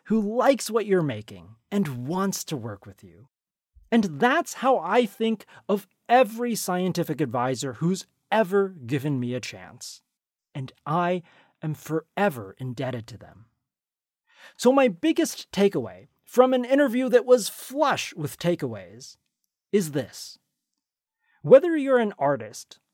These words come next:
or a scientist or anything else in life, our careers depend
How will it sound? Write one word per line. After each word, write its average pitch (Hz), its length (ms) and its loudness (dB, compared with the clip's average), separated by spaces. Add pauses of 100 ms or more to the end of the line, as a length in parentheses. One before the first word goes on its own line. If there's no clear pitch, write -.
(120)
or 135 120 -6
a 120 60 -6
scientist 202 800 -6 (280)
or 254 260 2
anything 262 460 0
else 123 340 -8
in 147 180 -4
life, 113 500 -10 (560)
our 233 380 6
careers 190 840 0 (260)
depend 220 840 -4